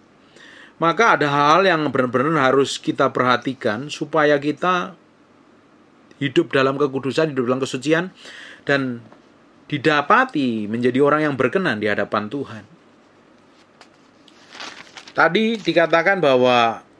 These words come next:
perbuatan daging ad-, berla-, selalu berlawanan dengan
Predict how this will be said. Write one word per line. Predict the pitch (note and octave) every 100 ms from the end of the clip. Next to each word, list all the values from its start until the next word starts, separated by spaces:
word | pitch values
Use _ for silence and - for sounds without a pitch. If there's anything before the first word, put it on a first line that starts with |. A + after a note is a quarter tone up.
| _ _ _ _ _ _ _ -
perbuatan | D#3 - C#3 D#3 D3+ E3 D3
daging | C#3 B2 - - C4+ A3 B2+ F#3 - _ _ _ - C#3
ad-, | C#3+ B2 - -
berla-, | C3+ D3+ D#3
selalu | - E3+ F3+ B3 F4 C4
berlawanan | - B2+ B2 C3 D#3+
dengan | B2 A#2+